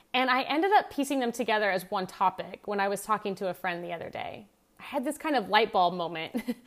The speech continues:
<laughs> I went through my notes and put all these together. I guess I've been noticing a pattern over the last six months without realizing it. I've been witnessing people act certain ways, and I started realizing this very fine line,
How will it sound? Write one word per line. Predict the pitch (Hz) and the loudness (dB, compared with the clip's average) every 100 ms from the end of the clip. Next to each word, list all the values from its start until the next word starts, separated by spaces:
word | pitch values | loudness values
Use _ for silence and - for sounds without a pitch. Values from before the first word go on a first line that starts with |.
| - | -20
<laughs> | - - - | -20 -18 0
I | 240 | 4
went | 254 294 | 4 4
through | 349 311 | 2 4
my | 277 | 4
notes | 233 202 233 - | 6 4 2 2
and | 233 208 | 0 0
put | - 262 | 4 8
all | 254 | 8
these | 240 233 | 6 0
together. | 226 202 185 139 - - _ _ _ _ _ _ | 2 2 2 0 -8 -14 _ _ _ _ _ _
I | 247 | 2
guess | 254 330 | 4 6
I've | 403 294 | 6 4
been | 285 | 4
noticing | 247 233 262 | 4 4 2
a | 220 | 0
pattern | - 196 196 233 | 4 6 6 4
over | 233 | 2
the | 240 | 4
last | 240 240 233 | 6 6 4
six | 214 - | -4 -4
months | 240 240 240 233 | -2 -2 -2 -2
without | 220 208 202 196 | 4 4 4 0
realizing | 180 170 160 - | 2 2 2 -4
it. | - - _ _ _ _ _ _ _ _ _ _ _ - - 202 | -12 -16 _ _ _ _ _ _ _ _ _ _ _ -20 -20 -4
I've | 233 302 | 4 4
been | 349 320 | 6 4
witnessing | 370 427 427 427 | 4 2 2 2
people | 320 285 277 226 | 2 2 2 4
act | 233 - | 2 0
certain | - 247 226 | 0 0 2
ways, | 196 185 196 233 254 | 0 0 2 2 2
and | 254 240 | 0 -4
I | |
started | 226 - 302 370 311 | -4 -4 0 0 2
realizing | 302 269 262 247 | 6 6 4 0
this | 220 208 | 0 -2
very | 190 226 247 285 | 2 4 6 4
fine | 277 254 233 208 | 0 0 2 0
line, | 185 180 170 - - | 0 0 -2 -6 -10